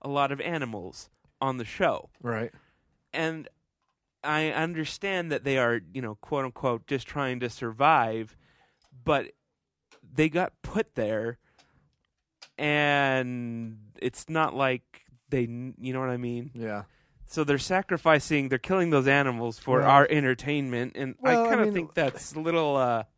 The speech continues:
Speaker 2: maybe.
Speaker 1: I don't know.
Speaker 2: I will, I, I, as devil's advocate, I would say if they weren't on the T V show, they'd be probably eating meat that was animals who are being killed.
Speaker 1: Yes, but they're
Speaker 2: You know?
Speaker 1: going out in the wild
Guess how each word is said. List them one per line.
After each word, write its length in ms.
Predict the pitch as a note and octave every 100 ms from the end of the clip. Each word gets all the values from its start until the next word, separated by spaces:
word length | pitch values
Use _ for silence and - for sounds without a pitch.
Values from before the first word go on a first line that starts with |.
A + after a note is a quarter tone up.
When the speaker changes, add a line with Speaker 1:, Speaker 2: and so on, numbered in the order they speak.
| _ _ _
Speaker 2:
maybe. 500 | F3+ F3+ D#3+ A#2 G#2 -
Speaker 1:
I 100 | F3
don't 100 | E3+
know. 240 | D#3 A#2+ -
Speaker 2:
I 100 | - E3+
will, 360 | F3+ E3+ B2 - _ _ _ _ -
I, 80 | D3 G#2+
I, 100 | C#3+ C3 - _ _ _ _ _ -
as 220 | D3 D3
devil's 340 | C3+ C#3 B2+ B2+
advocate, 380 | B2 A2 A#2
I 60 | G#2+
would 120 | G#2+
say 380 | - G#2+ G2+ G2+ _
if 160 | A#2+ -
they 100 | A#2
weren't 320 | A2 D3 B2
on 100 | B2+
the 60 |
T 160 | G#2 A#2
V 120 | A2+
show, 240 | A#2 - F#2+
they'd 160 | G2
be 160 | F#2 G#2+
probably 360 | - B2 A#2 G2
eating 320 | A2 G#2+ G2
meat 220 | G#2 G2+ - _ _ _ _ - - - D3 C#3+ D3+ - -
that 120 | A#2
was 320 | G2+ G2 - -
animals 380 | B2 A2+ G#2 G#2
who 80 | A2+
are 40 |
being 220 | F#2 G2 F#2
killed. 360 | G#2+ F#2+ F#2 - _ _ -
Speaker 1:
Yes, 480 | A#3 B3+ A3+ - - B2+
but 380 | A3 A#3+ F#3 E3+
they're 120 | F#3
Speaker 2:
You 60 | E3+
know? 60 | A3
Speaker 1:
going 220 | A#3+ A3+
out 220 | F#3+ C#3
in 80 | E3
the 80 | D3
wild 680 | C3+ D#3+ F#3 D3 C3 C#3